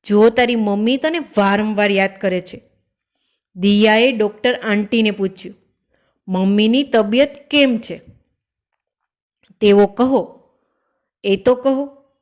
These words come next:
ત્યારે ડૉક્ટર આંટીએ કહ્યું, "બેટા, તારી મમ્મીની તબિયત એકદમ સારી છે. હવે તું જલ્દી અંદર રૂમમાં જા." દિયા દોડતી રૂમમાં જાય છે.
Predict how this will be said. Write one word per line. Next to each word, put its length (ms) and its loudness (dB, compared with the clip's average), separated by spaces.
ત્યારે 200 0
ડૉક્ટર 540 0
આંટીએ 320 -4
કહ્યું, 320 -10
"બેટા, 300 2
તારી 220 0
મમ્મીની 520 -2
તબિયત 640 -2
એકદમ 420 0
સારી 360 -2
છે. 220 -12
હવે 160 0
તું 160 -4
જલ્દી 520 2
અંદર 300 2
રૂમમાં 400 -2
જા." 140 -12
દિયા 440 2
દોડતી 500 2
રૂમમાં 440 0
જાય 220 0
છે. 240 -14